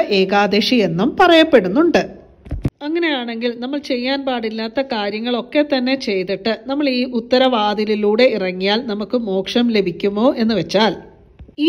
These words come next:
മധുവും കൈടഭനും പുരാണങ്ങളിലുള്ള അസുരന്മാരാണ്. എന്നാൽ നമ്മൾ എല്ലാ മനുഷ്യരിലും ഈ രണ്ട് അസുരന്മാരും ഉണ്ട് എന്നാണ്. അതായത് മധു എന്നാൽ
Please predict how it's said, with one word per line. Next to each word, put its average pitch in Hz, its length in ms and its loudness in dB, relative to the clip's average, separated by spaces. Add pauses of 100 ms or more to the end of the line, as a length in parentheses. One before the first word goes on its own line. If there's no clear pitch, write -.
(140)
മധുവും 240 360 -2 (120)
കൈടഭനും 196 580 -4 (200)
പുരാണങ്ങളിലുള്ള 311 840 2 (140)
അസുരന്മാരാണ്. 214 760 -2 (200)
എന്നാൽ 214 200 -2 (160)
നമ്മൾ 214 180 -4 (180)
എല്ലാ 208 260 0 (200)
മനുഷ്യരിലും 220 680 0 (280)
ഈ 294 40 8 (100)
രണ്ട് 220 280 6 (160)
അസുരന്മാരും 220 680 2 (100)
ഉണ്ട് 190 220 4 (160)
എന്നാണ്. 220 280 4 (720)
അതായത് 240 340 8 (240)
മധു 240 240 10 (100)
എന്നാൽ 208 260 6